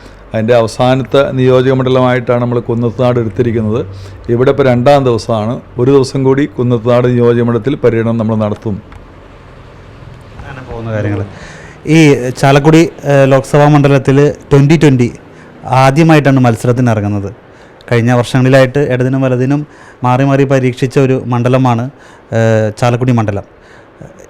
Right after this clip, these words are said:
Speaker 2: ഈ ഒരു ആദ്യമായിട്ട് ഇറങ്ങുമ്പോൾ എങ്ങനെയാണ് ജനങ്ങളുടെ, ഇവിടുത്തെ ഈ മണ്ഡലത്തിലെ മൊത്തത്തിലുള്ള ജനങ്ങളുടെ പ്രതികരണം എന്താണ്?
Speaker 1: ജനങ്ങൾ വളരെ അനുകൂലമായി പ്രതികരിക്കുന്നത്. കാരണം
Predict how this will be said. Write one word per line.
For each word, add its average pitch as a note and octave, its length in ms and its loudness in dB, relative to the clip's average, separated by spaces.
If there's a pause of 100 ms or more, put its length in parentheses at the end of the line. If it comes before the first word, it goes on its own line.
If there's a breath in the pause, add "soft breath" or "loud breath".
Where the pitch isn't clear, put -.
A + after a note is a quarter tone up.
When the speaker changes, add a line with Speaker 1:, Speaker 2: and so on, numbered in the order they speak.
(200)
Speaker 2:
ഈ - 20 0 (100)
ഒരു E3 120 4 (200)
ആദ്യമായിട്ട് D#3+ 520 2 (140)
ഇറങ്ങുമ്പോൾ B2+ 400 -2 (200)
എങ്ങനെയാണ് C#3+ 400 2
ജനങ്ങളുടെ, B2 440 2
ഇവിടുത്തെ A#2+ 300 -2
ഈ B2 100 0
മണ്ഡലത്തിലെ B2 460 -2
മൊത്തത്തിലുള്ള B2 420 -2 (360 loud breath)
ജനങ്ങളുടെ C#3+ 380 4
പ്രതികരണം A#2+ 380 2
എന്താണ്? F#2+ 240 0 (680 loud breath)
Speaker 1:
ജനങ്ങൾ F3+ 220 0 (100)
വളരെ F3+ 300 2
അനുകൂലമായി D3+ 640 2
പ്രതികരിക്കുന്നത്. A#2+ 640 0
കാരണം C#3 260 -2